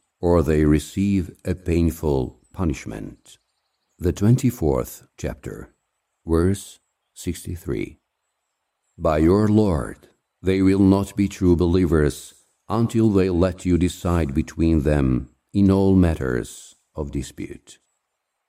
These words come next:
and find no resistance in their souls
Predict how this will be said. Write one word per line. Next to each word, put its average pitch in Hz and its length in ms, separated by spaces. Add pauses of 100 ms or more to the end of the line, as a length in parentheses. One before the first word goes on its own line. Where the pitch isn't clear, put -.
(160)
and 98 160
find 95 580
no 92 260
resistance 95 1000 (300)
in 98 140
their 98 160
souls 92 840